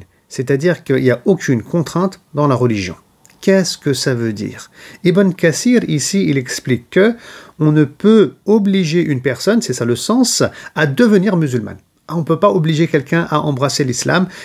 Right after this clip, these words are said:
L'islam est une religion qui est explicite, qui est claire, et l'adhésion se fait par choix personnel et avec conscience. C'est ça le sens du verset,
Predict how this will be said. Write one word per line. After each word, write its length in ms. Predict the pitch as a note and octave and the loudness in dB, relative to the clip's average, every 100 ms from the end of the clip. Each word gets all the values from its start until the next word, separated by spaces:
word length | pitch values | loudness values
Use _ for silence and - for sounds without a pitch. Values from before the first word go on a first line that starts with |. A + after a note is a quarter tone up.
| - | -8
L'islam 500 | C3+ C#3+ - F3 E3 | -4 -2 2 2 2
est 100 | C3 | 0
une 80 | C3+ | 0
religion 560 | B2+ C3 C3 B2+ C#3+ C#3 | 2 2 2 0 -2 -2
qui 140 | B2 | 2
est 160 | B2 D#3 | 2 2
explicite, 680 | D#3 - C#3+ B2+ E3 F#3+ - | -4 -4 -4 -4 -2 -4 -4
qui 180 | - | 2
est 140 | B2 A#2 | 2 0
claire, 460 | - C3 D#3+ A3+ - - - - | -2 2 2 2 -2 -10 -20 -2
et 280 | F#3+ G3+ E3+ | 2 4 2
l'adhésion 760 | B2+ B2+ G3+ A3 F#3 B2 C#3+ F3+ _ | 0 0 0 2 0 0 -6 -8 _
se 260 | - - D3+ | -18 -8 -6
fait 360 | C3 - D#3 B2+ - | -6 0 0 0 -2
par 260 | B2+ - | -4 -4
choix 500 | - - D#3 C3 G#2+ - - _ _ _ | -6 -4 -2 -2 -2 -8 -20 _ _ _
personnel 920 | G#3 G3 - E3 D3 D3 F#3+ G#3 C#3 - - | -2 0 0 2 2 2 2 2 -2 -6 0
et 160 | F3+ | 2
avec 420 | D#3 C3+ E3 - | 4 2 -2 -4
conscience. 680 | - F#3 - F#3+ - - - _ _ _ _ _ _ _ _ | -6 -6 -4 -6 -6 -10 -12 _ _ _ _ _ _ _ _
C'est 220 | - D3 | -4 0
ça 380 | B2+ - A3 E3 _ _ | 2 4 2 2 _ _
le 80 | C3 | -6
sens 340 | B2 - F3 D3 | -6 -2 -2 -2
du 140 | C3+ | -2
verset, 440 | C#3 C3 - D#3 | -4 -2 0 0